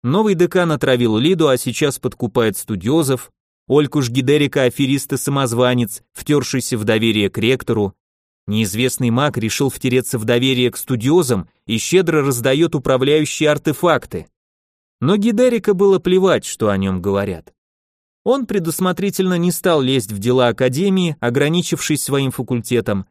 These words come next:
но среди своих студиозов в раз ввел драконовские порядки. Для начала он три дня сидел в кабинете декана, разбираясь с личными делами студиозов.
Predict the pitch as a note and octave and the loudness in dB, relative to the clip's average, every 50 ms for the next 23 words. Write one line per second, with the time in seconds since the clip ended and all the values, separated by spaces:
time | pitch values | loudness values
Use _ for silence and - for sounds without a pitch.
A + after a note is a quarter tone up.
0 | _ _ _ _ _ - C#3 G#3+ C4+ B3 - A#3 A3+ G3+ F3+ G3+ F3+ - E3 E3 | _ _ _ _ _ -2 0 0 0 0 0 -2 0 0 0 0 0 2 2 2
1 | E3 E3 - - - D3 D3 C#3+ F3+ G3 F#3 C#3+ B2 G2+ - - - - - G#2 | 2 2 -2 -4 -4 -4 0 2 4 4 4 4 0 -2 -4 -6 -14 -10 -4 -2
2 | C3 E3+ G#3 G#3+ - - B2 A2+ A2+ C#3+ F3+ F3 E3 - _ _ - A2+ C3+ C#3+ | 0 0 0 0 -2 -4 -6 -2 0 2 2 2 2 -2 _ _ -2 0 0 0
3 | C3 - E3+ E3 D#3 D3 - - - - D3 C#3+ C3 - D3+ C#3 C3+ A2 F2+ E2+ | 2 0 0 0 0 -2 -4 -6 -4 -2 -2 -2 0 0 0 2 2 0 -2 -4
4 | - - - - - _ _ _ _ _ _ _ _ _ _ _ _ _ - G#2+ | -8 -14 -18 -18 -20 _ _ _ _ _ _ _ _ _ _ _ _ _ -8 -2
5 | G#2 D3+ G#3 A3+ A3+ A3+ - - - A#3+ A3+ G#3+ G#3 G3 F#3+ F3+ E3 - G3 G#3+ | 0 2 2 2 2 0 0 0 0 0 2 2 2 2 2 0 0 0 -2 -2
6 | F3+ D#3 F3+ F#3 F#3+ F3+ - E3+ D3 D3+ D#3 D#3 - - - B2+ A#2 B2 B2 B2+ | 0 0 0 -2 -2 -2 -2 -2 0 2 2 0 0 -2 -4 -2 0 0 0 0
7 | B2 A#2 - A#2 G2+ G2+ F#2+ - - E3 F3+ F3+ E3+ D3 B2 A#2+ G#2 G2+ G2 A#2+ | -2 -2 -2 -4 -2 -2 -2 0 0 0 0 2 0 0 0 0 -2 -2 -2 -2
8 | A#2+ C3+ C#3+ D3+ C3+ - - - C3 C3 - - B2 A2+ G#2 G2 F#2 F2 F#2+ F#2 | 0 0 0 0 -2 -2 -4 -4 -4 -4 -4 -4 -2 -2 -2 -2 -2 -2 -2 -2
9 | G2 B2 C#3+ D3 C3 A#2 - - - B2+ A2 G2+ G2+ F2+ E2 E2 E2 - - - | 0 0 0 0 -2 -4 -4 -4 -4 -4 -2 -2 -2 -4 -4 -6 -12 -16 -20 -20
10 | - _ | -20 _